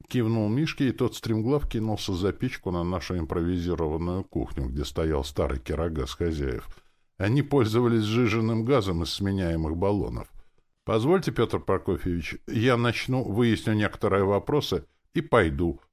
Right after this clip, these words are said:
пройдусь по селу, а вы разговаривайте спокойно»,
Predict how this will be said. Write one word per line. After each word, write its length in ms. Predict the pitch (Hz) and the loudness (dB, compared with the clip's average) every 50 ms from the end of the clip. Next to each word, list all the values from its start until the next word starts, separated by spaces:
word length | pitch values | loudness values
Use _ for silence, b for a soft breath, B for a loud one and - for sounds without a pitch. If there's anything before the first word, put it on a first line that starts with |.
| _ | _
пройдусь 400 | - 135 127 127 123 143 190 - | 2 4 4 4 4 4 0 0
по 140 | - - 120 | 0 -2 -4
селу, 540 | - - - 110 98 92 95 95 101 - B B B B B _ _ _ - | -2 0 2 2 2 4 2 2 0 -2 B B B B B _ _ _ -2
а 120 | - 143 | 0 2
вы 140 | 143 170 185 | 2 2 2
разговаривайте 800 | 160 120 92 - 101 92 92 101 104 101 104 101 98 95 - 92 | 2 0 0 2 2 4 4 4 4 4 4 2 2 0 -4 -6
спокойно», 720 | - - 98 92 - - 98 90 85 85 87 85 78 | -4 -2 -2 -2 0 0 -2 0 0 0 -2 -4 -4